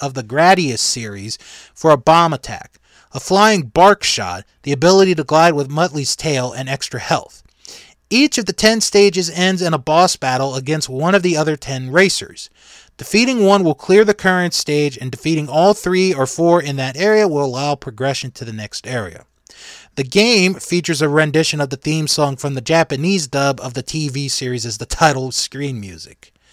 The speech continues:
Wow, how did I not know this existed till now? This is absolutely amazing.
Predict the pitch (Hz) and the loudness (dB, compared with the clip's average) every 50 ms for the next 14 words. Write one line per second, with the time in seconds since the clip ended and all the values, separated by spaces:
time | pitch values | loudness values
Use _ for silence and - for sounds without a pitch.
0 | _ _ _ _ _ _ _ _ _ _ _ _ _ _ _ _ _ _ _ _ | _ _ _ _ _ _ _ _ _ _ _ _ _ _ _ _ _ _ _ _
1 | _ _ _ _ _ _ - - - - 233 233 196 143 117 - - - 220 240 | _ _ _ _ _ _ -10 -6 -4 0 2 2 2 2 0 -4 -4 -2 0 2
2 | 277 311 311 277 233 214 190 175 175 180 190 202 202 190 175 175 175 185 208 226 | 2 2 2 2 2 0 0 0 -2 0 2 2 2 0 0 -2 -2 0 0 0
3 | 226 190 151 170 165 - - - 143 - - 135 123 110 - - 165 180 165 - | 0 0 -2 -2 -2 -2 -4 -8 -10 -12 -10 -8 -6 -4 -2 -2 0 0 0 0
4 | - - 120 104 - - 120 113 110 110 110 113 113 110 90 87 85 120 113 101 | -2 -4 -8 -12 -12 -14 -14 -12 -12 -12 -10 -8 -8 -8 -10 -10 -6 -6 -4 -4
5 | - - 143 110 101 113 107 - - - 92 98 95 87 90 85 82 82 87 87 | -4 -4 -6 -6 -6 -8 -10 -12 -16 -18 -18 -18 -18 -18 -18 -20 -20 -20 -20 -20
6 | 85 85 85 82 82 82 _ | -20 -20 -20 -20 -20 -20 _